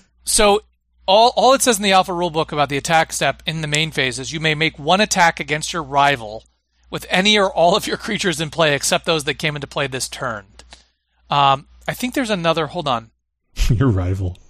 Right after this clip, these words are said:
Speaker 1: Love it. Love it.
Speaker 2: <laughs> The attack. Okay, there is a
Speaker 1: <laughs>
Speaker 2: section on the attack.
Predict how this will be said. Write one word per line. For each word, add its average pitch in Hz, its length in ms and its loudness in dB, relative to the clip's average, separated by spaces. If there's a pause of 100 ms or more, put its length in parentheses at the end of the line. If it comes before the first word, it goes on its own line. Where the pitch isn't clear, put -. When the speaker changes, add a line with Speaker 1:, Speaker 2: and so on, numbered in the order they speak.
Speaker 1:
Love 104 200 2
it. 95 120 -2 (120)
Love 117 200 6
it. - 340 2
Speaker 2:
<laughs> - 40 -20 (160)
The 190 120 4
attack. 170 440 2 (120)
Okay, 156 180 -2
there 180 220 4
is 208 180 2
a 185 80 4
Speaker 1:
<laughs> - 140 2
Speaker 2:
section 180 260 -2
on 165 240 0
the 160 100 -2
attack. 131 560 0